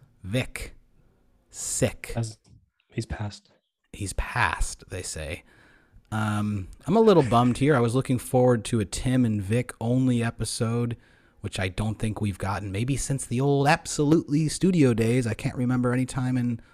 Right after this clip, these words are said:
Speaker 1: the last couple of years that it's just been Tim and Vic Douglas. Um, would have been interesting, but Vic bitched out,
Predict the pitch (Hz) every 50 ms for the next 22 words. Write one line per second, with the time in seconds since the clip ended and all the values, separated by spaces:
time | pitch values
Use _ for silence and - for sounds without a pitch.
0 | _ - - 104 110 113 120 - - - 123 - 123 123 127 147 160 175 170 156
1 | 139 127 113 92 110 - - - 113 - - - 117 117 117 110 - - - 127
2 | 131 131 123 117 117 110 104 123 127 - - - 107 120 123 160 160 110 92 87
3 | 104 - - - - - - _ - - - - - - _ - - - 107 101
4 | 98 98 92 87 85 87 87 90 - - 107 110 104 117 131 147 143 131 131 135
5 | 135 135 135 135 135 131 135 131 127 117 - - 127 120 107 - 110 - - -
6 | 98 107 120 131 135 110 104 101 95 - - 95 101 127 - - - _ _ _
7 | _ _ _ _ _ _ _ _ _ - 92 90 80 - - 69 - - - -
8 | - 120 120 82 80 -